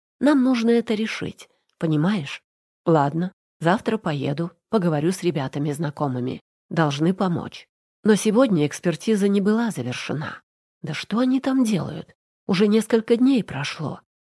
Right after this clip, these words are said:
и похороны ещё нужно организовать. Я понимаю, но это стандартные сроки при таких случаях. Так, по поводу возможных мест, куда бы этот ключ мог подойти, нет мыслей?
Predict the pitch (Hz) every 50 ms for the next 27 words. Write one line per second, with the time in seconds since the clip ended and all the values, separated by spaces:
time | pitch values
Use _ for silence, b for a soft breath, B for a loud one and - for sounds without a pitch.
0 | _ _ - 226 226 - 247 285 285 - 285 277 254 208 170 156 143 139 - 170
1 | 165 165 165 156 139 143 156 151 156 151 - 175 180 185 185 202 214 185 160 -
2 | - - - - _ _ _ _ _ _ _ _ _ _ - 160 156 147 - 185
3 | 180 208 220 220 202 143 - - - - - _ _ _ _ _ - 190 196 190
4 | 190 190 196 185 - - 202 196 202 233 233 226 - - 147 135 127 139 - -
5 | 156 135 120 - - - - 160 165 - 175 175 - - 139 - - - 175 160
6 | 156 - - - - 78 - - - _ _ _ _ _ _ _ _ _ - 202
7 | 127 - - - _ _ _ 196 190 190 214 214 208 202 185 202 185 208 202 180
8 | 202 202 196 175 185 202 190 - 220 214 190 - 180 - - - _ _ _ _
9 | - 202 185 180 175 170 165 190 196 190 208 196 190 - - 196 202 190 - -
10 | 208 202 196 - - 208 190 208 214 202 - - - - - - - _ _ _
11 | _ _ _ - 190 233 294 277 - - 147 131 117 - - - - - - _